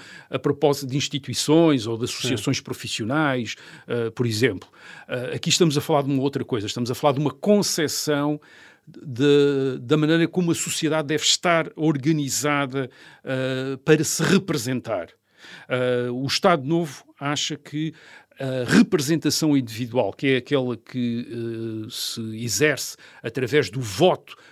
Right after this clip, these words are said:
Speaker 1: do cidadão eleitor em eleições como as eleições, eh, hoje em dia autárquicas, ou eleições
Speaker 2: Uhum.
Speaker 1: para o Presidente da República, ou eleições para o, eh,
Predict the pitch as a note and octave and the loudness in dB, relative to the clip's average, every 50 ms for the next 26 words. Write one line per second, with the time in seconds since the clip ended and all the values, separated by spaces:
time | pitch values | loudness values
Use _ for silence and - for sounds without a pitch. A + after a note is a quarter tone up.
0 | _ _ - B2 G#2+ C3+ C3+ C3 - - - - F3+ F3+ C#3+ D3 C#3 B2+ B2+ E3 | _ _ -14 -12 -8 -8 -8 -6 -6 -4 -2 0 2 4 4 4 6 6 6 4
1 | D#3+ D3+ C#3+ C3+ C#3 C3+ C3+ C#3+ B2+ C#3 - D3 D3 C#3+ C3+ B2 A#2 - - - | 6 6 6 4 4 4 4 2 2 0 0 0 2 2 2 0 -2 -6 -12 -20
2 | - - - - B2+ C3 C3+ C3+ C3+ C3 C3+ C3+ B2 - - D3 C#3 C3+ C#3 B2+ | -20 -12 -6 -4 -2 0 0 2 2 2 2 2 2 2 2 4 4 4 4 2
3 | B2 A#2 G#2 - - - A#2 A2+ A2+ A2+ A2+ A#2 G#2+ G2+ G#2+ A2 A#2 A#2 G#2 - | 0 -2 -4 -6 -6 -4 -4 -4 -2 -4 -4 -6 -6 -6 -4 -4 -4 -4 -4 -6
4 | - A#2+ B2 A#2 A2 A2 G2+ - - - A2+ A2 A2 G#2+ A2 A#2+ B2 A2+ G#2+ A2 | -6 -6 -4 -4 -4 -4 -6 -6 -6 -8 -8 -10 -8 -6 -2 -2 0 0 0 -2
5 | A2 G2+ A2 A#2+ A2 G2+ A2 - - D3+ F3 F3 C#3+ - - A#2 - - A2+ G#2 | -4 -4 -4 -4 -4 -4 -4 -2 2 2 4 4 2 -2 -6 -10 -10 -10 -10 -8
6 | G2+ A2 A2 G#2+ G#2 G#2+ A2 G#2+ - - B2 A2+ A2 G#2 - - - - - C3 | -6 -6 -6 -6 -6 -6 -8 -8 -8 -6 -6 -6 -6 -8 -10 -14 -14 -10 -6 -4
7 | B2+ A2+ B2 B2 B2+ B2 A#2+ - G#2+ A2 A#2+ G#2 - A2+ - A2+ G#2 - E3 F#3 | -2 0 4 4 4 4 4 2 -2 -4 -4 -4 -4 -4 -4 -4 -2 0 2 2
8 | F#3 D3 C#3 C3 B2 - C3+ A#2 A2+ A#2 A2+ A2+ A2+ A#2+ A#2 A2 - - C3 B2 | 2 4 2 0 0 0 0 0 0 0 -2 -2 -4 -4 -4 -4 -2 -2 -2 -2
9 | A#2 A2 G#2+ G2 - - - - - - _ _ - D3 D3 C#3+ C#3 C3+ B2+ B2 | -2 -4 -6 -8 -10 -12 -16 -20 -20 -20 _ _ 2 4 4 6 4 4 2 0
10 | B2 C3 - C3 B2+ B2 A#2+ A#2+ A#2 A2 A2+ - - A#2+ A#2 A#2 A2+ A2+ A2 A2 | -2 -2 -6 -6 -6 -4 -4 -4 -4 -6 -8 -8 -8 -8 -8 -8 -8 -6 -6 -6
11 | G#2+ G#2+ G#2 G2+ G#2 | -8 -8 -8 -10 -12